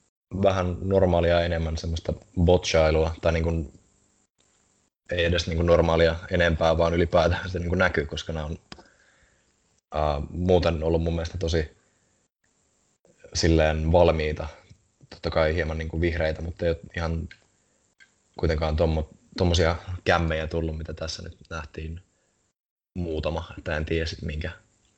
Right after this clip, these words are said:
piikkiin se voi laittaa, että oliko huono päivä vaan tai jotain, mutta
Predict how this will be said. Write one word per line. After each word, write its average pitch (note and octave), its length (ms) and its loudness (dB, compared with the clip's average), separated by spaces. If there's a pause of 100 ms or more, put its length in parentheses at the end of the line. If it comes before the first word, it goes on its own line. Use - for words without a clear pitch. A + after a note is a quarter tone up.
(500)
piikkiin D#2+ 440 2
se D#2+ 140 2
voi D#2+ 140 6
laittaa, E2 420 2
että E2+ 140 -4
oliko F#2+ 220 0
huono F#2 260 2
päivä E2+ 360 4
vaan E2+ 200 0
tai D#2 180 -4
jotain, E2 300 -8
mutta F2+ 280 -14